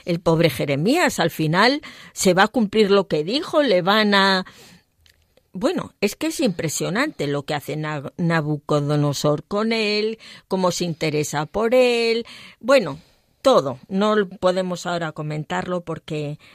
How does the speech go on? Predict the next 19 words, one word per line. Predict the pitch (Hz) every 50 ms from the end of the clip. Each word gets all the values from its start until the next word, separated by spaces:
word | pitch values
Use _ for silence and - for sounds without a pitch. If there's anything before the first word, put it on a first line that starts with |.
| - -
no | 180 185 190
tenemos | 180 - 151 143 139 139 139 139 139 - -
tiempo, | - 143 123 143 139 - - -
¿no? | 175 233 - _ _ _ -
Y | - 190 165
cómo | - 247 269 285 311 302 240
acaba | 196 175 - 214 233 277 330 320 349 - _ _ _ _ _ _ _ _ _ -
el | 202 190 190 190 165
pobre | - 294 311 330 302 175 165 165 147 - - 190 -
que | - 220 226
ha | 247
estado | 269 - - - 277 262
advirtiendo | 233 190 - 196 202 196 190 - 269 277 262 214 180 170 156 -
contra | - 185 180 175 160 - 180 170 165 165 - - - - -
la | - 190 190 175 170
alianza | 175 185 196 226 262 285 302 302 - - 185 156 151
con | _ - - 175 175 175 175 170
Egipto, | 175 175 - 370 370 392 - _ - 349 359 427 _ _ _ _ _ _ _ _ _ _ _
cómo | - 320 349 349 349 370 381